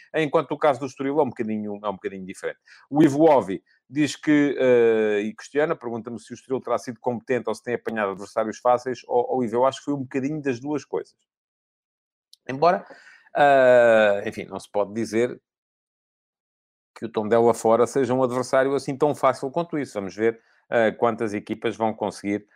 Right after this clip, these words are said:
ah, lá ganhar este ano. Mas vamos seguir em frente, porque há a Liga dos Campeões para, ah, para, para falar, ah, e, ah, está feita a menção honrosa ao percurso do Estoril. Já disse aqui, aponto este Estoril para um lugar na primeira metade da tabela,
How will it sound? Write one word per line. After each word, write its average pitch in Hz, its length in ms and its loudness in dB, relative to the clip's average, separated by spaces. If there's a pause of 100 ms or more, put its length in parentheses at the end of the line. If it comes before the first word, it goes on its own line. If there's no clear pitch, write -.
(140)
ah, 98 280 2
lá 101 180 0
ganhar 85 320 -4
este - 220 -12
ano. - 100 -16
Mas 123 80 -6
vamos 165 200 -2
seguir 160 160 2
em 127 80 4
frente, 151 240 0
porque - 140 -6
há 139 40 6
a 135 40 2
Liga 139 180 2
dos - 100 -12
Campeões 117 420 -4
para, 107 400 2 (380)
ah, 107 380 4
para, 113 500 4
para 113 260 2
falar, 120 420 2 (280)
ah, 127 340 0
e, 143 380 -2
ah, 110 680 0
está 123 240 0
feita 123 380 0
a - 20 -4
menção 113 420 -6
honrosa 95 580 -2
ao 117 260 0
percurso 107 480 -12
do 147 80 -8
Estoril. 139 480 -6 (280)
Já 123 140 0
disse 120 220 -8
aqui, 120 260 -4
aponto 120 460 -4
este 110 140 -12
Estoril 120 280 -2
para 113 160 -2
um 110 220 -4
lugar 104 260 -2
na 98 220 -6
primeira 135 320 0
metade 131 300 -2
da 120 60 -6
tabela, 123 460 2